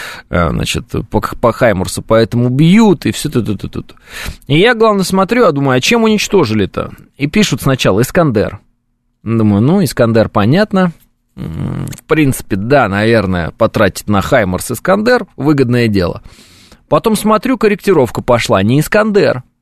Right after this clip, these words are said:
«Торнадо С». Я думаю, «Торнадо С»? Очень интересно. Почему интересно?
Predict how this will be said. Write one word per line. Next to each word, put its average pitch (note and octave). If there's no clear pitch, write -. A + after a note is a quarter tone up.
«Торнадо E3+
С». -
Я A2+
думаю, G#2+
«Торнадо A#2
С»? E3+
Очень B2
интересно. D2+
Почему B3
интересно? D3+